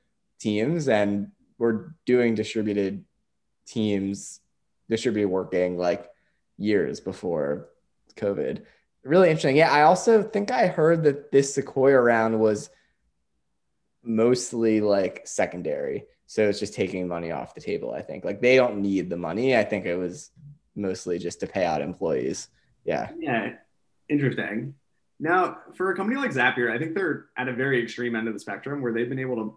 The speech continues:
Speaker 2: effectively bootstrap to this unicorn status. Like, that's, that's not typical for a bootstrap business. And
Speaker 1: Right.
Speaker 2: we talked a little bit about indie hacking, which, like,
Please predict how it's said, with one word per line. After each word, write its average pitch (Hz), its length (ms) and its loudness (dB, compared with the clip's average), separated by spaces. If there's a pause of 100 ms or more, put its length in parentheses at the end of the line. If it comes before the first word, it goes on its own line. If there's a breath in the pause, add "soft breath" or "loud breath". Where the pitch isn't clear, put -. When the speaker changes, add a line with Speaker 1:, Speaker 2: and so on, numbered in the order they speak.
Speaker 2:
effectively 139 520 -4
bootstrap 127 720 -6 (720)
to 123 420 2
this 120 400 -2 (800)
unicorn 117 480 -4
status. 98 420 -6
Like, 120 140 0
that's, 139 280 -2
that's 151 240 -6
not 165 240 -2
typical 131 460 -4
for 123 140 -4
a 107 40 -4
bootstrap 107 440 -8
business. 135 340 -6
And 107 280 -6 (200)
Speaker 1:
Right. 98 380 6
Speaker 2:
we - 180 -16
talked 127 220 -6
a - 20 -6
little 123 160 -2
bit 120 220 -4 (120)
about 107 320 -8
indie 104 260 -8
hacking, 123 420 -2
which, 110 180 -8
like, 107 320 -6